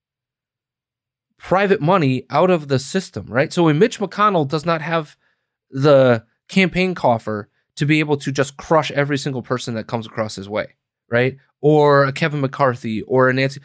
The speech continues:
How does Nancy Pelosi, one of the worst human beings in our government, one of the most insane, batshit crazy individuals in our government, how does she continue to be elected?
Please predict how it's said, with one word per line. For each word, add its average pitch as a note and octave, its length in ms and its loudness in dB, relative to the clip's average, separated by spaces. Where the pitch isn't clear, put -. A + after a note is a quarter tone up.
How G#3+ 100 2
does B3 160 2
Nancy G#3 260 0
Pelosi, C#3 460 -2
one C#3 180 -2
of C3+ 60 -2
the C3 80 -4
worst E3+ 320 0
human E3 260 -2
beings C3 420 -4
in E3 180 4
our D3 240 4
government, B2 540 -4
one E3+ 140 4
of F3 60 4
the E3 80 2
most D#3+ 240 0
insane, F3+ 680 0
batshit F#3+ 600 0
crazy E3 480 0
individuals C3 680 -4
in B2+ 140 0
our B2+ 140 2
government, G#2+ 500 -4
how F3 120 0
does G3 160 4
she C3 560 0
continue D#3+ 400 2
to D3 80 -6
be D3 120 -2
elected? C#3+ 520 -2